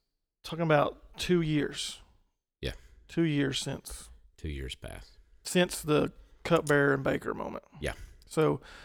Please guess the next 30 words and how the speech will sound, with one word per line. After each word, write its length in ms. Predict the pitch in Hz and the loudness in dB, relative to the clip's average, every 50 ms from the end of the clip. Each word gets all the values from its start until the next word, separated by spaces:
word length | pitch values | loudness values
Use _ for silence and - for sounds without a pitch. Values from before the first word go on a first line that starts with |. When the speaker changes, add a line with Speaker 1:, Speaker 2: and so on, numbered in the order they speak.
| - - - _ _ _ _ _ | -20 -20 -20 _ _ _ _ _
Speaker 1:
even 120 | 156 160 | 0 4
though 100 | 165 165 | 4 6
Joseph 320 | 151 151 165 165 156 147 - | 8 8 8 8 6 4 6
said, 180 | 170 160 147 | 6 6 6
"Can 120 | - 160 147 | 6 0 -2
you 80 | 143 | -2
tell 360 | 139 - 180 180 160 147 139 | 4 6 8 8 10 8 8
'em?" 200 | 143 139 143 131 - - - - - _ _ _ _ _ _ _ | 4 2 -2 -6 -8 -14 -20 -20 -20 _ _ _ _ _ _ _
Two 140 | - 160 | 2 4
years 320 | 156 160 156 143 139 135 135 | 6 8 8 8 6 4 2
have 120 | 135 - | -2 -4
passed. 480 | - - - - 214 - - - - - - | -4 -4 -4 -4 -6 -6 -6 -6 -8 -10 -18
Speaker 2:
<laughs> 60 | - - - _ _ - | -20 -20 -20 _ _ -4
Nope. 340 | 67 82 95 107 - - | 0 2 2 0 0 -4
Speaker 1:
So, 160 | - 160 - - - - - - 113 - - - - - - _ _ - | -6 -6 -6 -6 -6 -8 -8 -8 -8 -10 -10 -16 -20 -20 -20 _ _ 6
yeah, 160 | 175 208 277 | 8 8 8
I'll 140 | 294 277 220 | 8 6 6
do 180 | 170 170 170 160 | 10 10 10 12
that. 320 | 160 165 175 202 214 - - - | 10 10 10 8 6 2 -2 -8
N-, 160 | 196 160 151 - - - | -8 -8 -8 -10 -6 -2
never 300 | 156 151 156 156 160 160 | 2 2 4 4 4 4
promise 340 | - 185 175 180 196 190 240 | 6 8 8 8 8 6 4
Speaker 2:
No. 60 | 254 | 6
Speaker 1:
a 20 | |
time 280 | - 262 226 180 160 147 | 8 8 10 10 8 6
frame, 460 | - 160 151 147 139 135 135 139 151 156 | 6 4 4 4 4 2 2 4 6 10
<laughs> 0 | |
you 80 | 151 | 12
know, 260 | 208 214 190 - 214 - | 12 12 12 10 4 4
but 140 | - 196 180 | 4 2 2